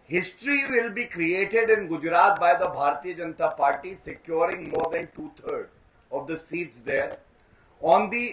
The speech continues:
development model, Gujarat model। And the second thing I would proudly say as a devout Hindu as well,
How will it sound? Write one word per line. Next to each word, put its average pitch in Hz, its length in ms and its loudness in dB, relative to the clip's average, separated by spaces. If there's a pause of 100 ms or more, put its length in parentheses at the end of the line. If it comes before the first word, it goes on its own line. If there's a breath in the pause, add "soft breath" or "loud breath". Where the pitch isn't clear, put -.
(340)
development 208 800 2 (1160)
model, 180 460 6 (300)
Gujarat 180 580 6 (380)
model। 156 400 6 (1900)
And 180 320 6 (1600)
the 160 100 -4
second 254 460 2
thing 254 160 -2
I 233 120 10
would 233 220 2 (160)
proudly 214 440 2
say 226 260 4 (240)
as 202 240 4
a 170 340 2 (220)
devout 190 560 6
Hindu 202 320 -6
as 185 220 2
well, 175 280 0